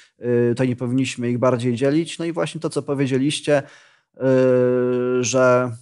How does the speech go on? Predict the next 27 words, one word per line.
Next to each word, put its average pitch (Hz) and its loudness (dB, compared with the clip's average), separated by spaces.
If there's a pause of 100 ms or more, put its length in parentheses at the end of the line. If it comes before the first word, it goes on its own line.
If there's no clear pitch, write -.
(720)
że, 123 -18
e, 131 4
że, 127 -6
że, 135 -4
że 143 0
widzimy 147 2
z - -2
punktu 151 -6
widzenia 143 0
historycznego, 147 0 (460)
e, 123 0
że 131 0
te 131 2
znamiona 139 2
podziału, 135 4
te 113 -4
znamiona, 123 -4
że 117 -6
się 127 -10
mieszają, 143 4
ale 123 4
nie 127 2
mogą 123 0
się 120 -8
so-, 120 -8
się, 120 -4
się, 120 -2